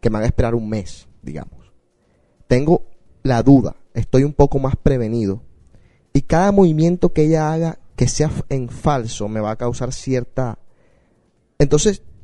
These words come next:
ya comenzamos mal, ¿me entiendes? Ya comenzamos con un pie, o sea, en donde todo lo que ella haga lo voy a dudar un poco.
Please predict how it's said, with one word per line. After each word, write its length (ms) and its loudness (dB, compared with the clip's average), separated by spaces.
ya 240 0
comenzamos 640 -4
mal, 260 -8
¿me 100 -12
entiendes? 340 -10
Ya 280 -2
comenzamos 480 -2
con 160 -4
un 140 -10
pie, 500 0
o 80 2
sea, 280 0
en 260 -4
donde 320 2
todo 260 4
lo 100 2
que 100 0
ella 180 0
haga 100 -4
lo 80 -2
voy 160 0
a 60 2
dudar 280 0
un 140 -8
poco. 340 -2